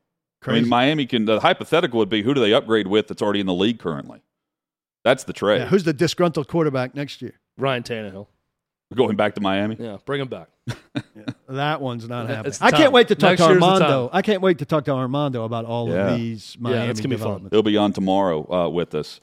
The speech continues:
Speaker 1: There is a, a topic, uh, that we can, uh, get into coming up on Deshaun Watson and the, the contract in, in Cleveland and how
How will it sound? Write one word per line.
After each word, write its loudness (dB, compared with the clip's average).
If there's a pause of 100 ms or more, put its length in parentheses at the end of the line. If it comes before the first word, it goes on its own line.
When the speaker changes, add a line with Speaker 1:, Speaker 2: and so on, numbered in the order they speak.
(260)
Speaker 1:
There 6
is 0
a, 4
a 0
topic, -2 (120)
uh, 0
that -4
we -4
can, -4
uh, -2
get -4
into -4
coming -2
up -2
on 0
Deshaun -2
Watson -2
and -4
the, -6 (120)
the -6
contract -2
in, -2 (600)
in 0
Cleveland 0
and -4
how 0